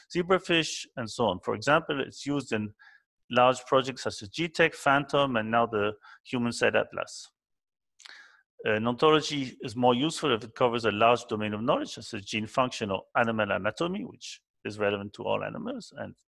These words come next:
relevant to a lot of functions. And an ontology is more useful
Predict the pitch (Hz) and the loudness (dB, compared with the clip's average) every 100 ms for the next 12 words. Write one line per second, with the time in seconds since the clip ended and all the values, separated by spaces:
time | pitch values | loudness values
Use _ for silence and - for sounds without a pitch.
0 | _ 120 110 107 104 - 104 120 123 107 | _ -2 0 0 -6 -4 2 4 2 -4
1 | 107 107 - 196 - _ _ - - - | -8 -8 -10 -12 -12 _ _ -20 -18 -18
2 | - - _ 170 180 170 - 135 131 156 | -18 -20 _ 2 2 2 -4 -2 2 2
3 | 151 143 117 113 107 139 185 - 185 | 2 -2 -4 -2 -2 -2 -6 -4 -2